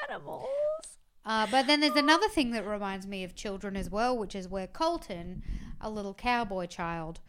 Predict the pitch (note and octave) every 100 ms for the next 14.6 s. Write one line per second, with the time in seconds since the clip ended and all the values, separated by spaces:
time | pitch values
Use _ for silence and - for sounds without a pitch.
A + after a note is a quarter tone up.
0 | - - - - - G3+ F#3 F3 F3 F3
1 | _ _ _ _ - D4 E4+ D4+ B3+ C4
2 | C4+ B3 A#3+ G#3+ F3+ F#3 _ _ _ _
3 | _ _ - B3+ B3+ A3 A3+ G#3 G3 F#3+
4 | G#3 G#3+ G#3+ G3+ F#3+ G3 G3 G#3+ A3+ A3
5 | C#4+ - _ _ - A3 G3+ G3 G#3+ G3
6 | F#3 F#3 F3+ F3 F3+ F3 F3+ F3 F3 F3
7 | F3 F3 F3 - _ - C4+ C4+ D4 E4
8 | C#4 A3 - - - D4 C#4+ E4 B3+ -
9 | D4 C4+ A#3 A3+ G#3+ G3 G3+ G3+ G3+ E3+
10 | D#3 G#3 A#3 - - A3 G3 A#3 A#3+ A3+
11 | A#3 G#3+ G3+ - B3 G#3+ G#3 G#3 F3 E3
12 | B3 - - D4 E4 F4+ E4 B3+ A#3 G#3
13 | A3 G#3+ A3+ G#3 G#3 F#3+ G3 D#3+ F3 G2+
14 | A3+ - D2+ - -